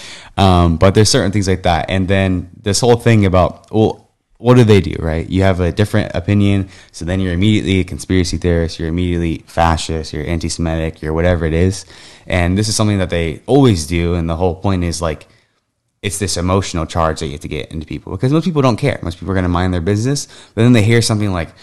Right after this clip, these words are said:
"What, dude? This guy hates Jews? This guy hates gays? Let's get him." So it, that's the easiest way to do it. You don't have to explain yourself. You're just a regular guy working your nine-to-five, coming home, and you hear, "Yeah, Kanye hates Jews.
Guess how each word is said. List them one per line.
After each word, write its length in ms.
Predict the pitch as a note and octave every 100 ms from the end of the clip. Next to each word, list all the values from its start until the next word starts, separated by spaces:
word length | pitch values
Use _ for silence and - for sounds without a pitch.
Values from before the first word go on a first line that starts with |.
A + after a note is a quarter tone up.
| - _
"What, 220 | - F#2+
dude? 220 | - E3+ D#3
This 120 | A#2+
guy 140 | A#2+
hates 380 | - G2+ G#2 -
Jews? 680 | D2+ F#2 A2+ F3 G#3 - - _ _ _
This 140 | C#3 C#3+
guy 180 | D3
hates 300 | G2+ G#2+ A#2+
gays? 720 | G2 G#2 G2+ C#3 F#3+ A3 - - -
Let's 160 | F3 D3+
get 240 | C3 A#3+
him." 220 | - - - _ _ _
So 320 | - C3+ D#2 A#1+
it, 300 | F#2+ A2+ - -
that's 300 | B2 C3+ -
the 100 | -
easiest 460 | F3+ F3 C#3+ C#3+
way 140 | C#3 C3+
to 40 |
do 60 | D#3
it. 40 |
You 100 | B2
don't 100 | C3
have 160 | C3+ C3+
to 80 | G#2
explain 420 | G2 - C#3 D#3
yourself. 560 | D#3 - D3 D3 C#3+ - -
You're 140 | - C3
just 120 | A2
a 40 |
regular 280 | G2 A#2+ B2
guy 260 | A#2 A#2 A2
working 260 | G#2+ G2+
your 100 | G2
nine-to-five, 680 | F#2+ G#2+ G2+ - F#2+ F#2+ F#2+
coming 280 | - G2+ G2
home, 340 | F#2+ F#2 F#2+
and 100 | E2+
you 80 | F#2
hear, 380 | F#2+ F#2 F2+ - - _ _
"Yeah, 300 | A#2 A#2+ - - _ _ -
Kanye 300 | G2+ A2 A2
hates 240 | G#2+ A2
Jews. 540 | G#2 A#2+ C3 G#2+ F#2+